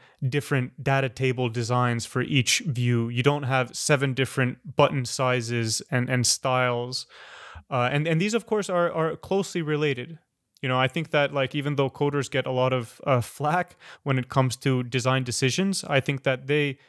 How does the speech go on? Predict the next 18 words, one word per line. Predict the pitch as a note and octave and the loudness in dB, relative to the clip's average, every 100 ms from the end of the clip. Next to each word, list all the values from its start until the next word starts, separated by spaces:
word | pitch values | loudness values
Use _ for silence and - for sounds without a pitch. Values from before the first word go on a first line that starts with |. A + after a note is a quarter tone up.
| _ | _
ultimately | D3+ D3 D#3 C#3+ C#3 | 0 2 2 -2 2
have | B2 C3+ | 2 2
a | B2 | 2
very | B2+ D3+ | 2 2
good | C#3 C#3 | 0 -4
philosophy | - C3 C#3+ D3+ D3 C#3 | -4 0 2 0 -2 0
or | B2+ | 0
mindset | A#2+ C3+ D#3 - B2+ B2 | 2 0 0 0 0 0
that | C3+ B2 B2 | 0 -2 -2
they | C#3 | -2
want | C3+ C#3+ C#3 | 0 0 -2
to | C3 | -2
reduce | B2 B2 D#3+ E3+ D#3+ - - _ | -2 0 0 2 0 -4 -10 _
complexity. | - C3 D3 C#3 - C3 A#2+ | -4 0 0 0 -2 -4 0
They | B2 | 0
want | C3 | 0
to | B2+ | 0
reduce, | B2 A#2+ D3 D3 - | -2 0 0 2 -2